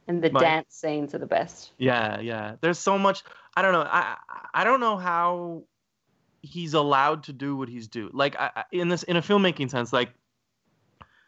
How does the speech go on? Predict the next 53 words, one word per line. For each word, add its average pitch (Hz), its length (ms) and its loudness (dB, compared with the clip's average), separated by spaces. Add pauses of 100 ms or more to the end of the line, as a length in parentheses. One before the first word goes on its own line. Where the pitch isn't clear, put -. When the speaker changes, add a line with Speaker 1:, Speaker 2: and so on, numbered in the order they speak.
(220)
Speaker 2:
do, 170 180 2
does 170 300 4
he 190 120 2
go 175 200 6
to, 165 220 0
this 160 160 -4
was 170 140 -2
a 160 60 -2
Fox 143 280 2
Searchlight 123 360 -2
production. 113 500 -6
Does 147 180 0
he 208 100 0
go 165 140 4
to 170 60 0
Fox 147 200 0
Searchlight 139 240 2
and 107 60 -6
he's 127 120 -8
just 131 160 -6
like, 120 140 0 (240)
"We're 160 160 6
gonna 170 180 4
do 139 140 2
this, 139 260 6
or 143 60 -6
we're 143 80 -2
gonna 147 160 -2
shoot 143 180 -2
with 139 140 -4
fisheye 139 320 2
lenses, 131 320 0
or 127 60 -6
we're 143 100 0
gonna 151 120 -2
do 143 100 2
all 135 80 4
these 131 160 -2
crazy 131 260 -2
things," 120 240 -6
and 117 100 -4
they're 127 80 0
just 143 160 -6
like, 135 160 -2
"Okay." 359 320 2 (480)
Or 175 120 4
do 190 160 4
they, 202 80 6
Speaker 1:
Yeah. 170 160 2 (360)
Speaker 2:
you 185 100 -2
know, 180 180 4 (200)
li-, - 200 -8 (160)
li-, - 140 -10